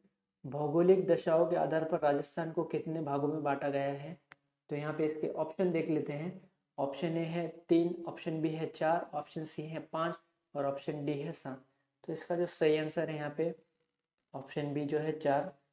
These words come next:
भौगोलिक दशाओं के आधार पर राजस्थान को चार भागों में बांटा गया है।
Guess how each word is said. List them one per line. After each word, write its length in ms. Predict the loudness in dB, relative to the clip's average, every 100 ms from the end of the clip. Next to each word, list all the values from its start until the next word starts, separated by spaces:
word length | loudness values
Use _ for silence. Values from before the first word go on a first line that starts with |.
| _ _ -4
भौगोलिक 640 | 0 2 4 2 0 -4 0
दशाओं 420 | 0 0 2 4
के 80 | 4
आधार 220 | 2 2
पर 180 | 0 0
राजस्थान 460 | 0 -2 -4 -4
को 60 | -2
चार 260 | 2 2
भागों 240 | 4 2 0
में 120 | 0
बांटा 220 | 0 2
गया 140 | 2 2
है। 320 | 0 -4